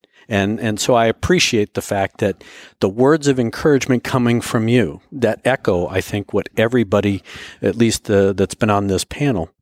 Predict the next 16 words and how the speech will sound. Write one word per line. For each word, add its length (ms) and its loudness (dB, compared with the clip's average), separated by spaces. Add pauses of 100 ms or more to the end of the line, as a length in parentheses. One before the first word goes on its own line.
(220)
all 260 4
believe 440 0
in, 260 -8
and 180 0
we 100 4
will 180 0
continue 580 -2
to 80 -6
believe 340 -8
in 120 -10
it. 160 -16
So 160 -4
thank 320 -2
you 80 -4
very 220 2
much 380 -6